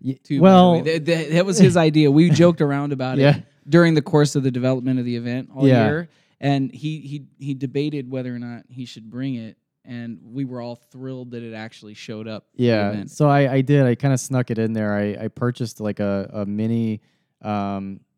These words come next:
Speaker 1: kids pool, basically, is what it was. And then I bought the actual balls that you would put in a ball pit.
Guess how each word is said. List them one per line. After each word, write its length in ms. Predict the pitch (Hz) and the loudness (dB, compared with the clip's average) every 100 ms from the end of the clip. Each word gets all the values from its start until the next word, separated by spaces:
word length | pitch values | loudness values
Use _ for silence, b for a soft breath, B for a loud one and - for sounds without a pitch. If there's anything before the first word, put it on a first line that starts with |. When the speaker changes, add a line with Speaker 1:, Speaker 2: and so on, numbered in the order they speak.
| _ _ | _ _
Speaker 1:
kids 240 | 131 120 | -4 -4
pool, 440 | _ 110 110 127 _ | _ -8 -6 -8 _
basically, 520 | 113 113 117 - 127 | -6 -6 -10 -4 0
is 100 | 131 | 0
what 120 | 117 120 | 0 -2
it 80 | |
was. 260 | 117 123 123 | 0 -2 -2
And 100 | 110 | -2
then 60 | 107 | -4
I 60 | |
bought 260 | 95 107 110 | 0 0 0
the 120 | 107 | -2
actual 320 | 107 101 107 | -4 -4 -8
balls 360 | 92 92 113 104 | -6 -6 -4 -6
that 100 | 98 | -10
you 60 | 95 | -10
would 120 | 95 | -10
put 140 | 107 101 | -8 -8
in 60 | |
a 40 | 90 | -8
ball 220 | 85 95 | -10 -12
pit. 300 | - 82 | -10 -14